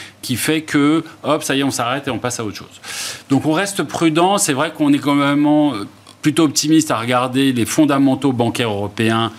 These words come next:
et des grandes banques américaines, mais on reste prudent. Je pense qu'on peut peut-être élargir néanmoins le spectre sur cette dimension de crise de liquidité.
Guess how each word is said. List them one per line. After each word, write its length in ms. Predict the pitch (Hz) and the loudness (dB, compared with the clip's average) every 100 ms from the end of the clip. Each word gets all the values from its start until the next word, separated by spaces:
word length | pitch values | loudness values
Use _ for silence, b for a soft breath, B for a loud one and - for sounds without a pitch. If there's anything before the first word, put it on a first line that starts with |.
| B | B
et 80 | 107 | -2
des 100 | 107 | 0
grandes 200 | 104 104 | 0 0
banques 200 | 104 98 | -2 -4
américaines, 640 | 95 92 98 131 151 160 | -6 -6 -4 0 2 2
mais 160 | 143 127 | 2 0
on 180 | 120 120 | -2 -4
reste 260 | 120 - | -4 -6
prudent. 240 | 110 98 - B B B B | -10 -10 -12 B B B B
Je 80 | - | -4
pense 200 | 190 196 | 0 0
qu'on 120 | 170 | 0
peut 160 | 165 180 | 0 -2
peut-être 440 | 165 180 170 - 127 - | 0 -2 -4 -8 -12 -2
élargir 640 | 185 180 170 147 139 156 143 | 2 4 2 -2 -4 0 0
néanmoins 420 | 127 127 127 123 | 0 0 0 0
le 140 | 117 | 0
spectre 460 | 104 - 151 156 - | -4 -2 -2 -2 -6
sur 460 | - - 151 151 - | -6 0 2 2 0
cette 160 | 135 | -4
dimension 360 | 110 123 120 151 | 0 0 2 0
de 120 | 117 | 0
crise 280 | 104 151 123 | 0 -2 0
de 80 | 117 | 0
liquidité. 680 | 104 131 131 120 95 87 | 0 -2 -2 -4 -4 -12